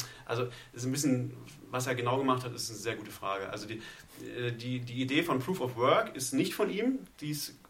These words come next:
soweit ich weiß, von Cynthia Dwork in den neunziger Jahren erfunden worden. Ich hab die übrigens auch mal erfunden, äh,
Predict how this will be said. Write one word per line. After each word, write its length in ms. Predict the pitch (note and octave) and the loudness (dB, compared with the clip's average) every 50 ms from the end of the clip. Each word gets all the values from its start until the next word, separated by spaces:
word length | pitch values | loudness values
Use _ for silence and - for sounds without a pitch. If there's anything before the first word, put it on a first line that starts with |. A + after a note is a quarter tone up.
| A2 A2+ A#2+ A#2+ - - | -18 -16 -16 -14 -14 -12
soweit 380 | A2+ - B2 C3 C3 B2+ - | -10 -2 4 4 4 4 4
ich 120 | F#3+ - - | 0 0 4
weiß, 200 | A3 G#3 G3 G3 | 4 4 4 4
von 120 | - D#3 | 0 -2
Cynthia 300 | D3 - D#3+ D#3 D3+ C#3 | 0 0 0 0 0 -2
Dwork 540 | - - G#2 G#2 G#2+ B2 F3+ B3 C4 B3+ - | -2 -2 0 2 4 4 4 4 2 0 -4
in 140 | - C3+ C#3 | -6 -4 -4
den 120 | C3+ C3+ | -2 0
neunziger 360 | C3 C3+ D3+ D#3+ - - C3 B2 | 2 2 2 2 0 0 2 4
Jahren 400 | A#2+ A#2+ C3 D#3+ G3 G3+ - E3 | 4 4 4 4 2 0 -2 -4
erfunden 340 | D3+ - - F#3+ - - | -6 -6 -4 -4 -4 -2
worden. 180 | D#3+ F3 E3+ C3+ | -2 -2 -2 -2
Ich 100 | B2+ B2+ | -2 -4
hab 100 | D3 D3 | -6 -6
die 60 | - C#3 | -4 -2
übrigens 220 | B2+ B2+ B2+ B2 | 0 0 0 0
auch 100 | D3 F3 | 0 0
mal 100 | F3+ - | 0 0
erfunden, 500 | D#3 - - F3+ - - G#3 G#3+ - - - | 0 -2 -2 -2 -2 -2 -4 -8 -10 -8 -6
äh, 120 | - C3 | -6 -6